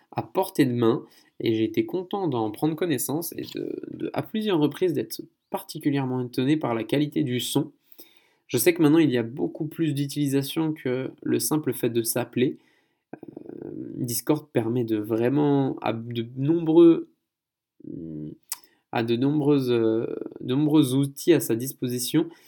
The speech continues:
Et je sais que notamment, il y a pas mal de, de, de, de, de sociétés ou de, justement de podcasts qui créent des communautés sur, euh, sur Discord.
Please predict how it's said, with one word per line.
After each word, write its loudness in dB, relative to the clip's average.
Et 2
je 0
sais 2
que -4
notamment, 2
il -2
y -6
a -10
pas -6
mal 0
de, 2
de, -4
de, -8
de, -6
de -4
sociétés 4
ou 4
de, 4
justement 0
de 2
podcasts 4
qui -20
créent 0
des 4
communautés 6
sur, -4
euh, 0
sur 0
Discord. 2